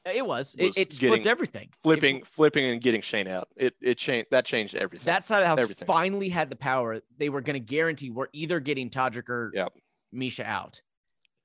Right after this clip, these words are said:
Speaker 1: And what happened? They got out their own
Speaker 2: Yeah.
Speaker 1: ally. Like,
Speaker 2: Yeah.
Speaker 1: it's un-, uh, it's ridiculous. Absolutely ridiculous.
Speaker 2: Everything, everything that Chris Kirkpatrick was fighting for <laughs>
Speaker 1: Yes.
Speaker 2: went
Speaker 1: He died
Speaker 2: down,
Speaker 1: in vain.
Speaker 2: went
Speaker 1: He
Speaker 2: down the
Speaker 1: died in
Speaker 2: toilet.
Speaker 1: vain.
Speaker 2: <laughs> Yes.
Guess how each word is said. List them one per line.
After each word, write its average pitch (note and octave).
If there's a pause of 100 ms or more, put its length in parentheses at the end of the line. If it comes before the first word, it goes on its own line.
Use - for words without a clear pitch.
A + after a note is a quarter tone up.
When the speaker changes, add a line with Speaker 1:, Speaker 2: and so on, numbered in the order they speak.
(320)
Speaker 1:
And C3
what C3
happened? F#2 (420)
They D3
got C#3+
out C3+
their D3+
own B2
Speaker 2:
Yeah. G#2
Speaker 1:
ally. -
Like, D3+ (400)
Speaker 2:
Yeah. F2
Speaker 1:
it's - (140)
un-, D#3+
uh, D#3+ (140)
it's D#3
ridiculous. C3
Absolutely D3
ridiculous. - (920)
Speaker 2:
Everything, B2+
everything E3+
that B2+
Chris -
Kirkpatrick B2
was G#2+
fighting G2+
for G#2
<laughs> -
Speaker 1:
Yes. F#3+ (260)
Speaker 2:
went G3
Speaker 1:
He F#3+
died D#3+
Speaker 2:
down, D#3+
Speaker 1:
in C#3
vain. B2
Speaker 2:
went G#3
Speaker 1:
He D#3+
Speaker 2:
down D3+
the D3
Speaker 1:
died D3
in C#3+
Speaker 2:
toilet. A#2+ (200)
Speaker 1:
vain. D3+
Speaker 2:
<laughs> - (460)
Yes. -